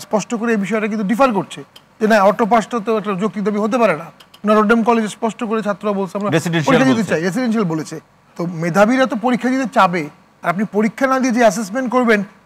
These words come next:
Speaker 1: এটা সারা জীবন আপনাকে ক্যারি করবে। আপনি যখন চাকরিতে যাবেন, অটো পাসের এইচএসসি প্রথমেই অনেকে বাতিল হয়ে যাবে বা একটা বি ক্যাটাগরিতে পড়ে যাবে। Now, এই সরকারের কি দরকার? রিফর্ম এজেন্ডা দেয়া দরকার।
Speaker 2: জি।
Speaker 1: তার মধ্যে এটা সত্য, আমি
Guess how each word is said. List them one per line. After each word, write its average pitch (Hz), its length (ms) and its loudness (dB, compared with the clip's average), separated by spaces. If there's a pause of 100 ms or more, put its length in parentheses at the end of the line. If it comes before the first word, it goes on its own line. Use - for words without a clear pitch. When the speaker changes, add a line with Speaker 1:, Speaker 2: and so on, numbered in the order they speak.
(100)
Speaker 1:
এটা 269 120 -4
সারা 262 280 2
জীবন 294 240 0
আপনাকে 285 260 -2
ক্যারি 233 220 0
করবে। 151 340 -6 (280)
আপনি 208 180 2
যখন 262 140 -2
চাকরিতে 262 420 2
যাবেন, 269 380 2 (280)
অটো 226 280 4
পাসের 240 300 0
এইচএসসি 208 500 -4 (240)
প্রথমেই 240 340 -2
অনেকে 247 300 0
বাতিল 196 360 0
হয়ে 196 100 -2
যাবে 208 280 -2 (300)
বা 202 140 6
একটা 226 180 0
বি 220 140 2
ক্যাটাগরিতে 190 440 0
পড়ে 151 180 -10
যাবে। 147 220 -10 (340)
Now, 226 240 6 (320)
এই 254 140 0
সরকারের 269 440 0 (100)
কি 302 100 4
দরকার? 214 360 2 (560)
রিফর্ম 302 360 4 (140)
এজেন্ডা 226 400 2
দেয়া 180 200 2
দরকার। 143 340 -12 (280)
Speaker 2:
জি। 92 100 -8
Speaker 1:
তার 254 160 6
মধ্যে 277 220 0
এটা 277 100 0
সত্য, - 460 -2 (420)
আমি 202 220 0